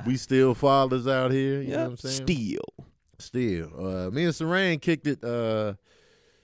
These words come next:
Speaker 1: this weekend for your surprise party at the
Speaker 2: I
Speaker 1: bowling
Speaker 2: had
Speaker 1: alley.
Speaker 2: no idea.
Speaker 1: Yeah, we, and we just knew, we just knew Keon was gonna pull up. I, I knew something was up.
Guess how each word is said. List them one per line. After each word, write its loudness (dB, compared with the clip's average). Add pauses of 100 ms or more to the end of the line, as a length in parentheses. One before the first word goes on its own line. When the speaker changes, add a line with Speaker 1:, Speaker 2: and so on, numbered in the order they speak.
(220)
Speaker 1:
this -6
weekend 0
for 0
your 2
surprise 4
party 2
at 0
the -4
Speaker 2:
I 2
Speaker 1:
bowling 8
Speaker 2:
had 4
Speaker 1:
alley. -2
Speaker 2:
no 2
idea. 0
Speaker 1:
Yeah, -4
we, 4
and 4
we 4
just 2
knew, 4
we 4
just 0
knew 4
Keon 0
was -2
gonna -2
pull -2
up. 0
I, -8
I -6
knew -2
something -4
was -10
up. -10